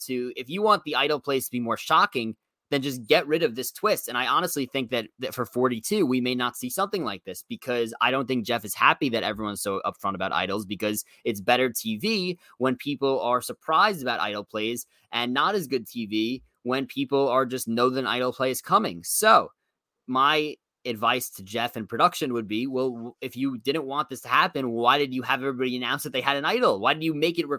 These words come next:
a requirement, basically? Um, so that's what I'm gonna say about that.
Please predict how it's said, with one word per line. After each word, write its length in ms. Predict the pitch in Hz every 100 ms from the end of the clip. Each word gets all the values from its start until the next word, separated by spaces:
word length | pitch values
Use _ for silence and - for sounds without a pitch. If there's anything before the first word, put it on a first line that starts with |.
| -
a 100 | 135
requirement, 560 | 131 - 170 220 202 117
basically? 520 | 107 - 90 92 - _ _ _ -
Um, 400 | 127 113 101 - _ _ _ _
so 120 | - 170
that's 100 | 165
what 60 |
I'm 40 | 160
gonna 100 | 139
say 140 | 131
about 160 | 123 107
that. 260 | 113 107